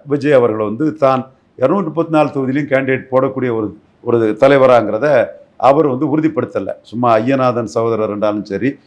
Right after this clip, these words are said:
மற்ற, அஹ், மற்ற பெரிய நிறைய பேர் தெரியல. எ-, மற்றவங்க வந்து, அஹ், விஜய் வந்து இருநூத்தி முப்பத்தி நாலு போடுவாருன்னு சொல்றது வந்து ஏற்றுக்கொள்ள முடியாது. நீங்க அதை சொல்லணும்.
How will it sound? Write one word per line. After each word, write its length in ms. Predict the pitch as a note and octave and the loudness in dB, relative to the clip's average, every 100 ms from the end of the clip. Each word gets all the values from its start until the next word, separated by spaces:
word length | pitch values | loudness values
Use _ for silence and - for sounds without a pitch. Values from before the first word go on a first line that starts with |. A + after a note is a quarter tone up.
| _ - | _ -4
மற்ற, 520 | B2+ - A#2+ G#2 - - A#2+ | -2 4 4 4 -2 -12 -8
அஹ், 260 | - B2+ A2 - _ _ | -4 -2 -4 -10 _ _
மற்ற 400 | - F#2+ A2+ A2 | -12 -4 0 0
பெரிய 280 | G#2 A#2+ B2+ | 0 0 2
நிறைய 100 | B2+ | 4
பேர் 280 | D3 - D3+ | 2 2 2
தெரியல. 200 | D#3+ B2+ - - - | 4 2 -2 -12 -6
எ-, 120 | A#2+ | 0
மற்றவங்க 440 | C#3+ G3 F#3 F3 D#3+ | 0 2 -2 0 0
வந்து, 260 | D#3 D#3+ E3 - _ - | 0 0 -2 -4 _ -2
அஹ், 240 | C#3+ C3+ | 2 2
விஜய் 220 | C3 C3+ D#3 | 2 2 2
வந்து 220 | C#3+ D3 | 2 2
இருநூத்தி 260 | C3+ D3 | 2 0
முப்பத்தி 280 | B2+ C#3 C#3 | -4 -6 -4
நாலு 200 | C3+ C3 | -2 -2
போடுவாருன்னு 540 | A2+ B2+ B2+ A#2+ A#2 A2 | 0 0 4 2 0 -6
சொல்றது 380 | A2+ G#2 A2+ | -8 -6 -4
வந்து 220 | A2+ D#3 E3 | -4 0 0
ஏற்றுக்கொள்ள 400 | F3+ E3 D#3+ B2+ | 0 0 0 0
முடியாது. 360 | C3 C3+ G2 - _ _ - - _ _ - | 2 2 2 -4 _ _ -16 -16 _ _ 2
நீங்க 340 | D#3 G#3 G#3 | 4 6 6
அதை 140 | F#3 F3 - | 6 4 2
சொல்லணும். 380 | C3 G#2+ G2+ | 0 0 -4